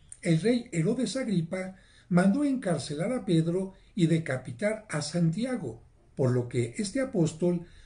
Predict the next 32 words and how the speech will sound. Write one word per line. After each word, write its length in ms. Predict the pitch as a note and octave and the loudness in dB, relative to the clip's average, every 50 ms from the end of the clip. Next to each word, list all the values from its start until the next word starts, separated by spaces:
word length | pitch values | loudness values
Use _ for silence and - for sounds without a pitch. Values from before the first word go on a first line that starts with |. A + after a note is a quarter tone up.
| - - - | -20 -10 2
tuvo 280 | - D4+ D4+ D4+ C#4+ C4 | 4 4 4 6 4 2
el 140 | G#3+ E3 D3+ | 2 2 2
honor 280 | C#3+ D#3 F#3+ A3 A3+ | 2 2 2 2 2
de 120 | F#3 E3+ D#3 | 0 0 -2
ser 200 | - - G#3 G3 | -2 -2 0 0
el 160 | F#3+ F3+ F3+ | 0 0 0
primero 380 | - C#3+ C#3 D#3+ F#3+ F#3+ F#3 D#3+ | -2 -4 -2 -2 0 0 0 -2
de 100 | C#3 C3 | -2 -2
los 180 | F#3+ G3+ - | -4 -4 -4
apóstoles 840 | B3+ B3 - - F#3 F3 E3 - - F3+ F3 F3+ F3+ F3 - - - - - - - - | -4 -4 -2 -2 -2 -2 -2 -2 -2 -2 0 0 0 -2 -4 -8 -16 -20 -20 -20 -16 -6
que 180 | - C#3+ B2+ | -2 -2 -2
como 280 | - C3+ B2+ B2+ B2+ B2 | 0 0 2 2 2 2
mártir 640 | C#3+ A3 C4+ C4+ B3 - - A3 A3 A3+ G#3+ G3+ - - - - - - | 0 0 0 0 -2 -2 -2 -4 -4 -4 -6 -8 -14 -20 -20 -16 -8 -2
derramó 540 | E3+ C#3 C3+ A#2+ A#2+ A#2+ B2 D3 F#3 G#3+ | 0 2 2 2 0 -2 0 0 0 0
su 180 | - - - B2 | -2 -2 -4 -6
sangre 460 | A#2 - G3 G3+ G#3 G3 F#3+ F#3 F#3+ | -6 -4 -2 0 0 0 0 -2 -2
por 280 | E3+ - F3 F3 E3+ - | -4 -2 -2 -4 -4 -4
Cristo. 540 | - A#2+ G#2 G2+ - - - C3 A#2+ - - - - - - - - - _ _ - - - - _ - - - - _ | -6 -8 -8 -8 -10 -12 -12 -12 -12 -12 -16 -20 -20 -20 -20 -20 -20 -20 _ _ -20 -20 -20 -20 _ -20 -20 -20 -14 _
Fue 160 | - D#4 C#4+ | 2 2 4
sepultado 640 | - C#4+ D#4 - A3 F#3 D#3+ - G3+ G#3 G#3 G3+ | 4 2 0 0 0 0 0 2 0 2 2 4
en 140 | G3 F#3+ F#3 | 4 2 2
Jerusalén, 600 | - F3 D3+ D#3 D#3 - F3 F3 G#3+ D4 C#4 C4 - | 2 2 2 2 0 0 -2 -2 -2 -2 -2 -2 0
pero 320 | F#3 C#3+ C3 A2+ A2+ - - - - - - - - | 0 0 0 -2 -4 -6 -12 -20 -20 -20 -20 -2 0
poco 280 | D4+ D4+ D4+ D#4 D#4 | 2 2 4 4 2
después 680 | D4 C#4+ - - - - F3+ D#3+ D#3+ E3 D#3+ - - - _ _ - - - - | 2 2 0 -2 -2 0 2 2 2 2 0 -4 -12 -18 _ _ -20 -20 -20 -18
sus 220 | - - A3 G3+ F#3+ | -2 2 2 4 4
discípulos 600 | G#3 G3 - C#4+ C#4+ C#4 - C4 C4 B3 - - | 2 2 2 2 2 2 2 2 2 2 0 0
trasladaron 640 | - G#3 F#3+ F3+ D#3+ D#3+ D#3 D#3 G3 A3+ A#3+ A#3 G#3+ | 0 0 2 2 2 0 0 0 0 0 0 0 0
sus 220 | - F#3 E3+ C#3 | 0 0 0 0
reliquias 500 | C#3 C#3+ D#3 G#3 A#3 - - G3 E3 - | 0 -2 -2 -2 -2 -2 -2 -2 -2 -2
a 60 | D#3 C3 | -2 -2
España 680 | B2 - - - B3+ B3+ A#3 G#3 G3+ G#3 G#3 G#3 | -4 -4 -6 -4 -2 0 2 2 2 0 0 -4